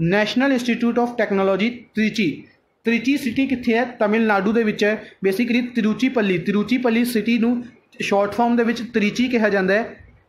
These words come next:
ਇੱਥੇ ਐਨ ਆਈ ਟੀ ਦੇ ਵਿੱਚ ਇਨੋਗਰੇਟ ਕੀਤਾ ਗਿਆ Center of Excellence in Artificial Intelligence। ਅਸਮ ਦੁਆਰਾ ਮਾਜੂਲੀ ਆਈਲੈਂਡ, ਅਸਮ ਦਾ ਜਿਹੜਾ ਮਾਜੂਲੀ ਆਈਲੈਂਡ ਹੈ, ਰਿਵਰ ਆਈਲੈਂਡ ਕਿਹਾ ਜਾਂਦਾ ਹੈ, ਸਭ ਤੋਂ ਵੱਡਾ ਰਿਵਰ ਆਈਲੈਂਡ,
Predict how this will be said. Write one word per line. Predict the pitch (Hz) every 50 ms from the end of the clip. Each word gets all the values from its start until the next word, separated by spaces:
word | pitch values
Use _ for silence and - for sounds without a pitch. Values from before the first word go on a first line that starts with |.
| _ _ _ _ _ _ _ _ - - - -
ਇੱਥੇ | 208 214 - - 240 247 240 247 - 208
ਐਨ | 208 208 214
ਆਈ | 214 220
ਟੀ | 220 254 269
ਦੇ | 262 254
ਵਿੱਚ | 247 247 247 247
ਇਨੋਗਰੇਟ | 220 202 196 196 190 202 226 240 233
ਕੀਤਾ | 233 220 - - 196 196
ਗਿਆ | 214 240
Center | 240 - - 214 202 208 208 202 247
of | 262 262
Excellence | 262 - 220 196 - - - 208 220 233 220 - - 185
in | 190 226 240 - - - - _ _ _ - 190 202 214
Artificial | 220 269 233 254 247 240 240 220
Intelligence। | 202 180 165 160 160 143 139 127 127 127 127 - - - - _ _ _ _ _ _ _ - 196 202
ਅਸਮ | 202 - 269 285 285
ਦੁਆਰਾ | 262 240 214 202 202 202 226 240 240 - - - _ - 170
ਮਾਜੂਲੀ | 180 202 202 202 185 220 233 240 277 294 -
ਆਈਲੈਂਡ, | 202 202 190 190 175 160 160 165 180
ਅਸਮ | 185 - 233 233
ਦਾ | 240 240
ਜਿਹੜਾ | 226 240 247 247
ਮਾਜੂਲੀ | 233 202 190 190 180 190 202 208 226 240
ਆਈਲੈਂਡ | - 190 185 185 202 220 226 214
ਹੈ, | 226 214
ਰਿਵਰ | 185 185 190 190 214 233
ਆਈਲੈਂਡ | 233 214 202 202 208 208 202
ਕਿਹਾ | 214 208 196
ਜਾਂਦਾ | 190 185 180 185
ਹੈ, | 202 220 220 - - - _ _ _ _ _ _ _ _ _ _ _ _ _ - - _ -
ਸਭ | - 190 190
ਤੋਂ | 190 254 240
ਵੱਡਾ | 247 220 208 233 220
ਰਿਵਰ | 214 202 202 220 220
ਆਈਲੈਂਡ, | 208 190 190 196 208